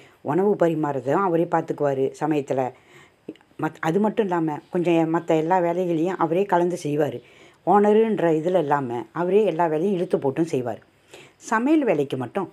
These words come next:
ஒரு மாஸ்டர் வச்சுக்கிட்டாரு. கற்பகம் உணவு விடுதி முட்டு சந்துல இருந்தாலும் நாள் முழுவதும் கொஞ்சம் சுறுசுறுப்போட தான் இயங்கிக்கிட்டு இருந்துச்சு.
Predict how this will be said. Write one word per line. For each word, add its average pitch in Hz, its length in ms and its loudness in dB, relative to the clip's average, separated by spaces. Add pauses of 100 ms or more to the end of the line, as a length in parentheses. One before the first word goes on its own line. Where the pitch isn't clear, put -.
(120)
ஒரு 175 180 4
மாஸ்டர் 170 400 2
வச்சுக்கிட்டாரு. 123 460 -6 (680)
கற்பகம் 294 500 2
உணவு 180 320 4
விடுதி 131 400 -4 (160)
முட்டு 165 340 -2
சந்துல 156 220 0
இருந்தாலும் 156 500 0 (340)
நாள் 185 380 4
முழுவதும் 180 560 0
கொஞ்சம் 175 320 2
சுறுசுறுப்போட 202 560 2
தான் 156 160 2
இயங்கிக்கிட்டு 156 500 0
இருந்துச்சு. 107 320 -12